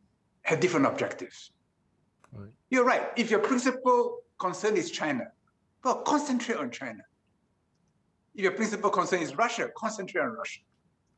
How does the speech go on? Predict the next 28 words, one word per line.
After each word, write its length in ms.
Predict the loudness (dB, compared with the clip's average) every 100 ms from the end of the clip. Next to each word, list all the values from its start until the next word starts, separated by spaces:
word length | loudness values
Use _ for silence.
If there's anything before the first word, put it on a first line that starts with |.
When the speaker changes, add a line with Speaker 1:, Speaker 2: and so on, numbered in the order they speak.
| _ _ _ _ _ _
Speaker 1:
Why 540 | 4 6 4 2 -4 -16 _ _ _ _ _ _ _ _ _ _ _ _ _ _ _ _ _ -2
direct 640 | 2 4 4 2 -6 -14 _ _ -20 -20 _ -4
limited 360 | -2 0 0 0
resources 720 | -2 2 2 2 -2 -6 -12 _ _ _ _
to 100 | -12
both 560 | -2 2 2 0 -6 -16 _ _ _ -10 -6
at 100 | -4
the 80 | -6
same 260 | -8 -8
time? 240 | -8 -8 -12 -20 _ _ _ 0
Unless 300 | 2 4 2
you, 120 | 0
you're 140 | -2 -4
so 140 | -4
confident 580 | -2 -2 -2 0 0 -2 -6 _ _ _ -10
of 160 | -8
turning 280 | -2 0 4
Russia 280 | 4 4 4
around 440 | 4 4 2 2
that 120 | -2 -12
you 60 |
think 200 | -8 -6
that, 120 | -4 -4
"Well, 400 | 2 2 2 -2 -8
I 60 |
take 180 | -6 -4
Russia 300 | -2 0 -2
first, 420 | -4 -4 -4 -6